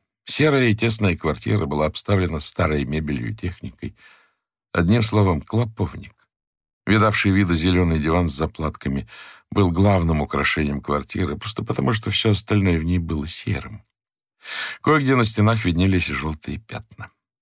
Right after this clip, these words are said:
Девушки боялись даже думать, как они там появились и от чего. На тесной кухне не было даже стола. Приходилось ставить стулья рядом с подоконником, чтобы поесть. Холодильник хрипел и чихал, как старик на смертном одре.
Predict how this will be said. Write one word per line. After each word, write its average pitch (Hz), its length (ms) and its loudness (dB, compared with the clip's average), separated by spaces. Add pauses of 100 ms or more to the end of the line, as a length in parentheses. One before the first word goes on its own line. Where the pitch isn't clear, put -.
Девушки 98 380 2
боялись 85 440 2
даже 85 280 0
думать, 90 640 -4 (140)
как - 280 -4
они 69 100 -4
там 73 260 -4
появились 65 580 -6
и - 80 -12
от - 100 -18
чего. - 380 -8 (600)
На 104 120 2
тесной 117 340 2
кухне 95 300 0
не 87 120 2
было 82 220 -2
даже 76 240 -4
стола. - 460 -8 (280)
Приходилось 90 480 0
ставить 82 300 -2
стулья 87 400 0
рядом 65 260 -6
с - 80 -4
подоконником, 65 640 -8
чтобы - 300 -8
поесть. - 480 -8 (560)
Холодильник 104 580 4
хрипел 90 440 0
и 80 40 2
чихал, 98 460 -2
как 90 180 -4
старик 78 420 -2
на 76 120 -4
смертном 73 580 -4
одре. 69 360 -10